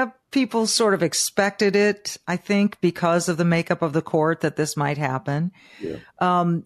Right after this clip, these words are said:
Speaker 1: but in, almost immediately after, Senator Lindsey Graham said, "I want to introduce legislation that bans abortion."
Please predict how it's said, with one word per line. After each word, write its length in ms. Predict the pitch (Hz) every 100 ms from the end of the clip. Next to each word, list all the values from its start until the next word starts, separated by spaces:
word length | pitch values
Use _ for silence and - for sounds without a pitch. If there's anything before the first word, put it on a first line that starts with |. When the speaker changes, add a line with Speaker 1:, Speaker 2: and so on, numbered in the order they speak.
| _
Speaker 1:
but 420 | 180 - - - _ _ -
in, 220 | 226 220 -
almost 640 | 269 403 415 185 - -
immediately 920 | 165 147 160 190 220 247 240 202 196
after, 580 | 156 139 - 120 107 143
Senator 460 | - 196 196 180
Lindsey 340 | 175 190 196 208
Graham 340 | 160 147 139
said, 260 | - 143 131
"I 140 | 151
want 180 | 165 160
to 60 | 160
introduce 480 | 160 147 147 139
legislation 640 | 147 143 131 - 127 - 135
that 140 | 120
bans 340 | 131 131 127 123
abortion." 580 | - 107 - - -